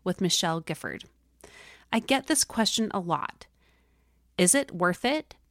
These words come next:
This usually comes from women who are asking about, you know, my, maybe my coaching program or a course I have out, or when they see that I'm sharing something online that I love, like a book I just read or a ukulele I bought and I'm learning how to play.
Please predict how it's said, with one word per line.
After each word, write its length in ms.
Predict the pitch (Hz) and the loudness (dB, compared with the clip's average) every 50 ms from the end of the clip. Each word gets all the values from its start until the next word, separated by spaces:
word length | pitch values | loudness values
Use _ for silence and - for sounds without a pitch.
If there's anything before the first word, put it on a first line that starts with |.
| _ _ _ _ _ _ _ _ _ _ _ - | _ _ _ _ _ _ _ _ _ _ _ -4
This 180 | - 233 220 | 0 4 4
usually 260 | - 285 269 - 330 311 | 4 4 4 4 2 2
comes 300 | - - - 247 233 - | 2 2 2 2 2 4
from 160 | 247 226 208 | 4 4 4
women 240 | 208 208 208 208 202 | 4 4 4 4 2
who 480 | 190 - 202 196 180 175 170 170 165 - | 2 2 4 4 4 4 4 2 2 2
are 120 | 175 185 - - | 4 4 4 4
asking 500 | - 185 180 - - - - 196 185 175 | 4 2 4 2 0 0 0 0 0 0
about, 380 | 160 - - - 156 156 - - - | 0 -2 -2 -4 -4 -6 -8 -10 -6
you 80 | - 196 | -2 2
know, 80 | 190 | 2
my, 140 | 175 175 175 - | 4 4 4 4
maybe 240 | - 190 180 185 | 4 4 4 4
my 140 | 180 180 175 | 4 2 2
coaching 400 | - - 285 302 - - 254 226 | 2 2 2 2 4 4 2 2
program 480 | - - 220 196 180 185 165 160 165 165 | 2 2 0 2 2 2 0 0 0 -2
or 160 | - 180 175 | 0 0 0
a 40 | 175 | -2
course 300 | - - - 226 214 - | -2 -2 -2 -2 0 0
I 60 | 208 | -2
have 200 | 196 190 180 165 | -2 0 0 0
out, 300 | 170 170 87 - - - - - - - - - - - _ - | 0 0 -2 -2 -4 -8 -20 -20 -20 -20 -20 -20 -20 -20 _ -2
or 300 | - 285 311 330 320 302 | 2 4 4 4 4 4
when 100 | 311 277 | 4 4
they 140 | 269 254 | 4 4
see 500 | 240 - - - 233 233 226 226 226 - - | 2 0 0 2 2 2 2 2 0 -2 -4
that 140 | - 214 208 | -4 -2 0
I'm 140 | 190 185 | 2 2
sharing 320 | 185 - - 208 196 196 185 | 2 2 2 2 2 0 0
something 400 | - - 190 - - 180 180 - | 0 -2 -2 -2 -2 -2 -2 0
online 500 | - 180 185 180 180 190 190 196 196 185 | 0 0 2 2 2 0 2 2 2 0
that 100 | 180 185 | 0 -2
I 100 | 180 180 | -4 -4
love, 360 | 180 208 240 247 226 208 196 | 0 2 4 4 4 4 4
like 160 | 196 190 - | 0 0 0
a 100 | - 190 | 0 -2
book 300 | 170 - - 185 185 - | -2 0 0 0 0 0
I 80 | 220 226 | -2 -2
just 300 | - 247 233 - - - | 0 -2 -4 -4 -2 0
read 400 | 247 240 233 233 226 226 226 - | 2 4 6 6 6 4 2 0
or 140 | - 180 175 | -2 -4 -2
a 80 | 170 170 | -2 -2
ukulele 720 | 170 185 180 - - 185 180 196 214 233 233 233 233 - | -2 -2 -2 -2 -2 -2 0 2 2 2 2 2 0 0
I 80 | - 220 | -2 -4
bought 340 | 202 - 214 202 202 196 | -2 0 2 2 2 0
and 140 | - - 180 | 0 -2 -2
I'm 120 | 180 180 180 | -2 -2 -2
learning 260 | 180 180 180 180 - | -2 -2 -2 -2 -2
how 120 | - 180 | -4 -6
to 80 | 170 165 | -6 -8
play. 460 | - - - 180 170 160 156 160 - | -8 -8 -6 -4 -4 -4 -4 -6 -10